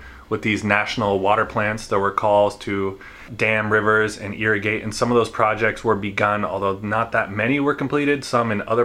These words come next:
especially Aragon, there were, you know, completed projects, but not so much in Extremadura.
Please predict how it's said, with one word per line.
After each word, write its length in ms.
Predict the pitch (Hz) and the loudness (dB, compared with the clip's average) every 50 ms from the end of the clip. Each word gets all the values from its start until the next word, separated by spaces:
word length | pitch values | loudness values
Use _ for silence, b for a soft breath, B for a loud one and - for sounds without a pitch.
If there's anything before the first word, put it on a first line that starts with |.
| 117 | 0
especially 520 | 117 101 - - 117 107 - 113 107 - - | -2 -8 -2 -2 -2 -2 0 -2 -4 -2 -2
Aragon, 600 | 110 107 104 107 104 113 113 117 117 127 127 120 - - - - - | -2 0 0 0 0 0 0 2 2 0 -2 -6 -10 -18 -20 -6 -2
there 180 | 104 98 101 | 0 2 2
were, 460 | 101 101 101 98 98 95 92 90 - - - - - | 2 2 2 2 4 2 2 0 -2 -8 -18 -20 -18
you 60 | - 104 | -10 -8
know, 120 | 95 98 | -8 -6
completed 420 | 95 - 110 95 - 113 104 104 101 | -4 -4 -6 -2 -2 -2 -2 -2 0
projects, 500 | - 113 110 107 110 117 120 - - - - | 0 2 2 2 2 0 -2 -2 -8 -16 -6
but 220 | - 98 92 85 98 | -4 -2 -2 -2 -4
not 200 | 101 101 104 - | -6 -6 -6 -4
so 140 | - 117 110 | -2 -2 0
much 300 | 101 104 104 101 - - | 0 0 -2 -2 -4 -8
in 100 | 101 95 | -10 -10
Extremadura. 640 | - - 117 107 104 104 101 110 113 120 123 120 | -8 -6 -4 -4 -4 0 2 2 2 2 2 0